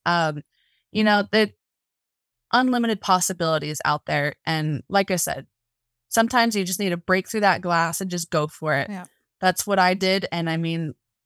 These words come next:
Speaker 1: here we are now, you know, three years later, doing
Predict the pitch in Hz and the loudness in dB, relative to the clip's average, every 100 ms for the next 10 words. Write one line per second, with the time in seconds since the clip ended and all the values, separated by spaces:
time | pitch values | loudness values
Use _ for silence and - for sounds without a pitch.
0 | _ _ - 202 196 190 185 180 180 180 | _ _ -2 0 2 4 4 2 2 2
1 | 185 208 185 170 165 175 _ _ _ _ | 2 0 -2 -2 -4 -8 _ _ _ _
2 | _ _ 214 233 220 208 196 196 185 185 | _ _ -2 0 2 2 0 0 0 2
3 | 202 202 185 180 175 175 | 0 0 -2 0 -2 -4